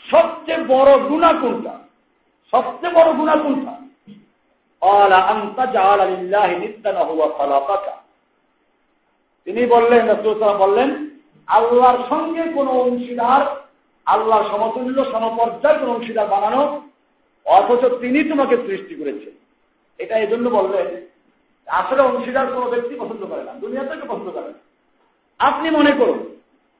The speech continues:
আপনার ছেলে আপনাকে আব্বা ডাকে, আবার আপনার বন্ধুকে আব্বা ডাকে। কয়েকদিন আপনি কিছু বলবেন না, ওরা না বুঝে অবুঝ শিশু, কিন্তু বুঝে আসার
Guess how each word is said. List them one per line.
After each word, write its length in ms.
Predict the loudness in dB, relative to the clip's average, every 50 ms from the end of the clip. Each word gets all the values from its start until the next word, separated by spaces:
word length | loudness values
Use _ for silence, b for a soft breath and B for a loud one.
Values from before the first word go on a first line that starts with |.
| _ _ 0
আপনার 460 | 0 0 0 0 -4 0 2 2 2 0 0 2
ছেলে 440 | 2 2 2 0 -6 -8 -12 -18 -20 _ _ _ _ _ _ _ _ _ _ _ _ _ _ _ _ _ _ _ _ _ _ _ _ _ _ -4
আপনাকে 480 | -2 -2 -2 -2 -2 -2 -2 0 2 2
আব্বা 300 | 2 2 0 0 -2 0
ডাকে, 540 | 0 0 0 0 -2 -2 -2 -8 -12 -18 -20 _ _ _ _ _ _ _ _ _ _ _ -6
আবার 240 | -4 0 2 2 2 2 0 -4 -8 -8 -4
আপনার 400 | -4 -4 -4 -2 -2 -2 -2 -2
বন্ধুকে 400 | -2 -4 -4 -4 -4 -4 -2 -2
আব্বা 220 | -2 -2 -4 -4
ডাকে। 300 | -6 -6 -8 -10 -14 -18 -20 _ _ _ _ _ _ _ _ _ _ _ _ _ _ _ _ _ _ _ _ _ _ _ _ _ _ -2
কয়েকদিন 460 | 2 4 4 4 4 2 -2 -2 0
আপনি 240 | 0 0 0 -2 -4
কিছু 240 | -6 -6 -6 -4
বলবেন 360 | 0 2 2 2 2 2 0 0
না, 140 | 0 0
ওরা 220 | 0 0 0 0 -2
না 180 | 0 0 0
বুঝে 240 | 0 0 0 0 2
অবুঝ 320 | 0 2 0 0 -2 -4 -8
শিশু, 300 | -12 -12 -12 -12 -14 -14 -18 _ _ _ _ _ _ _ _ _ _ _ _ -8
কিন্তু 280 | -4 -4 -2 -2 -2
বুঝে 340 | -2 -2 -4 -2 2 2 4
আসার 340 | 4 4 4 4 4 4